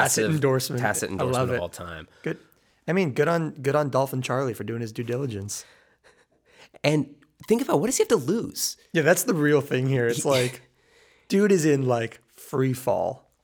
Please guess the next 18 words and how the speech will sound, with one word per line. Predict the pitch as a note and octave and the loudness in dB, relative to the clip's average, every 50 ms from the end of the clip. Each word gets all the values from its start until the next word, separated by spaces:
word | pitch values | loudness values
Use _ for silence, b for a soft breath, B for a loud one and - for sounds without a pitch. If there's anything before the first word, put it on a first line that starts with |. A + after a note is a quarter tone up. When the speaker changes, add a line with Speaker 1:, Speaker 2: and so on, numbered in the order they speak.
| - - | -14 -10
Speaker 1:
A | - - | -8 -6
part | - - - A3+ | -2 0 0 2
of | A#3 | 2
the | G#3 C#3+ | 0 0
reason | D3+ G#3 A3 F#3+ F3 C#3 | 0 0 2 2 2 2
they're | D3 B2 | 2 0
losing | B2 D3 F#3+ F#3+ F3+ C#3 | 0 0 0 0 0 -2
these | A#2 G2+ | -2 -2
battles | - - C#3 F3 A3 G3 B2 G2 - - B B B B | -4 -4 -4 -2 0 0 -2 -2 -4 -8 B B B B
is | F3 - | -4 -4
because | - - G3 - | -2 -2 -2 -2
they | A3 | 0
keep | - B3+ B3 | 0 -2 -2
retreating. | A3+ G#3+ - - C#4+ D4+ D4 B3 D#3 G#2 - - _ _ _ _ _ _ _ _ _ _ _ _ _ _ _ _ _ _ _ - | -2 -2 0 0 0 2 2 2 0 0 -4 -12 _ _ _ _ _ _ _ _ _ _ _ _ _ _ _ _ _ _ _ 2
They | F#3 F#3 | 2 2
keep, | F#3 - A#3 - - - - - | 2 -4 -10 -10 -12 -18 -6 2
they | - F#3+ | 2 2
keep | - - - G#3+ F#3 - - | 2 0 -8 -8 -8 -10 -14